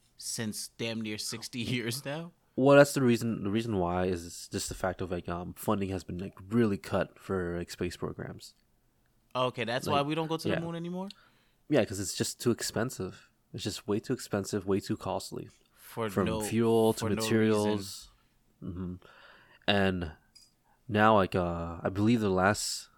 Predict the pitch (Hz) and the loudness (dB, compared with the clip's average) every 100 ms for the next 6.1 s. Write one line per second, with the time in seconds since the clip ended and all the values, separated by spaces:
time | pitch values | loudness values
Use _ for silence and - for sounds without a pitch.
0 | - 101 - 104 90 - 98 92 - 92 | -4 -4 -2 -2 -2 -4 -4 -4 -2 -2
1 | 98 95 - 95 87 - - 98 101 123 | -2 -4 -6 -4 -4 -4 -4 0 0 0
2 | 135 - - _ _ _ _ 113 92 87 | -4 -8 -14 _ _ _ _ -6 -4 -2
3 | - 123 107 - 101 85 76 - 87 101 | 2 4 2 -4 -6 -4 -6 -4 -4 -2
4 | 104 98 - - 110 104 95 - - 92 | -4 -4 -4 -4 -2 -2 -4 -6 -6 -6
5 | 90 - 90 - - 98 95 95 90 95 | -8 -10 -12 -10 -8 -6 -4 -6 -6 -8
6 | - | -10